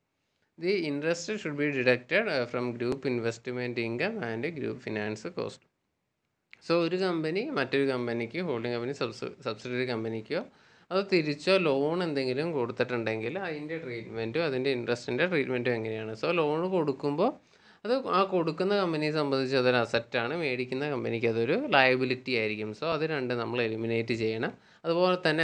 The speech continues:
അതിൻ്റെ ഇൻട്രസ്റ്റ്, അതിൻ്റെ ഇൻട്രസ്റ്റ് നമ്മൾ profit and loss അക്കൗണ്ടിലായിരിക്കും കാണിക്കുക. അപ്പോൾ അത് പ്രോഫിറ്റിൽ നിന്ന് ഡിഡക്റ്റ് ചെയ്യണം. രണ്ട് കമ്പനിയുടെ, ഒരു കമ്പനിക്ക് അത് ഒരു എക്സ്പെൻസ് ആയിട്ട്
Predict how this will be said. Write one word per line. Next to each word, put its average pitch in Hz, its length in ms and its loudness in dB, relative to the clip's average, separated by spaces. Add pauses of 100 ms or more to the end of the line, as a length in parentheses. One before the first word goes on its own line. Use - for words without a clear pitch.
അതിൻ്റെ 143 300 -2
ഇൻട്രസ്റ്റ്, 123 500 0
അതിൻ്റെ 117 260 -2
ഇൻട്രസ്റ്റ് 123 400 -4
നമ്മൾ 127 140 -4 (120)
profit 120 360 -2
and 123 120 0
loss 127 200 0
അക്കൗണ്ടിലായിരിക്കും 131 640 -4 (100)
കാണിക്കുക. 113 440 -6
അപ്പോൾ 135 180 -4
അത് 170 80 -4 (120)
പ്രോഫിറ്റിൽ 127 600 -6
നിന്ന് 120 240 -2 (140)
ഡിഡക്റ്റ് 117 480 2
ചെയ്യണം. 110 240 -4 (100)
രണ്ട് 113 260 -4
കമ്പനിയുടെ, 117 500 -2 (500)
ഒരു 131 180 0
കമ്പനിക്ക് 127 420 0 (100)
അത് 156 100 2 (160)
ഒരു 143 120 2 (100)
എക്സ്പെൻസ് 135 420 -2
ആയിട്ട് 117 240 4